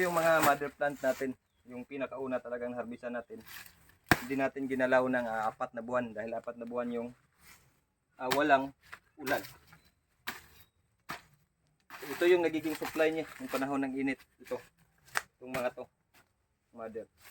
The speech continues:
So ngayon gagawin na natin, kukontrolin na natin. And then kunin natin yung mga subwal na pwede nating, ah, i-ship. Kasi nga, ang dami po nating ipasi-ship.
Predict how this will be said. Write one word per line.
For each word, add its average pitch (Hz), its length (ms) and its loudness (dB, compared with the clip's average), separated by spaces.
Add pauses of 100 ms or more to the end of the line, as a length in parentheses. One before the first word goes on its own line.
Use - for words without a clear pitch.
(580)
So 127 80 -14
ngayon 147 160 -2
gagawin 147 320 4
na 147 160 4
natin, 147 240 -4
kukontrolin 127 640 -4
na 135 80 2
natin. 131 320 2
And 131 80 0
then 127 160 -2
kunin 151 320 0
natin 147 240 -2
yung 147 80 0
mga 143 160 0
subwal 139 320 2 (960)
na 120 160 -20
pwede 135 240 -4
nating, 131 320 -2
ah, 127 480 -2
i-ship. 123 320 -6
Kasi 127 240 -8
nga, 135 160 -4 (1040)
ang 123 160 -10
dami 127 240 2
po 131 80 -4
nating 131 320 -2
ipasi-ship. 127 560 -8